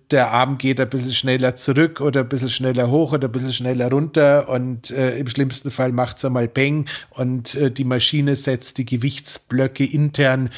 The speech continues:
etwas schneller wieder auf, aber in der Regel wirst du da nicht in der Lage sein, dich selbst oder andere damit zu verletzen. Also vermutlich ist das auch der Grund, warum, ähm, auch so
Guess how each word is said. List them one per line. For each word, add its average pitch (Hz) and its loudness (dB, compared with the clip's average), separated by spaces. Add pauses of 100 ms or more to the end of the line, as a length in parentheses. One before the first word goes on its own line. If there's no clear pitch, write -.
(160)
etwas 127 0
schneller 131 2
wieder 120 2
auf, 127 2
aber 120 0
in 123 -2
der 123 2
Regel 123 0 (260)
wirst 123 0
du 135 -4
da 120 2
nicht 120 -6
in 139 -2
der 127 2
Lage 117 2
sein, 117 -2
dich 117 -4
selbst 117 -2
oder 117 -2
andere 117 -2
damit 113 -4
zu - -8
verletzen. 113 -4
Also 107 -6 (340)
vermutlich 127 0
ist 120 -6
das 113 -4
auch 113 -4
der 123 -2
Grund, 123 -2 (280)
warum, 120 0 (120)
ähm, 117 0 (280)
auch 107 0
so 113 -2